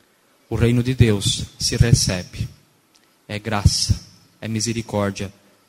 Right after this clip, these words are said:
do próprio Deus. E eu termino dando a melhor notícia de todas. Lá em Mateus dezesseis, dezoito, Jesus diz que nem mesmo as portas do inferno poderão prevalecer contra a igreja de Jesus Cristo.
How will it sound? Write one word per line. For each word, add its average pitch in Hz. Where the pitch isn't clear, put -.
do 123
próprio 117
Deus. -
E 120
eu 127
termino 147
dando 143
a 135
melhor 135
notícia 135
de 113
todas. 165
Lá 120
em 147
Mateus 143
dezesseis, 131
dezoito, 143
Jesus 127
diz 143
que -
nem 190
mesmo 180
as 147
portas 185
do 180
inferno 143
poderão 131
prevalecer 135
contra 135
a 120
igreja 117
de 113
Jesus 110
Cristo. -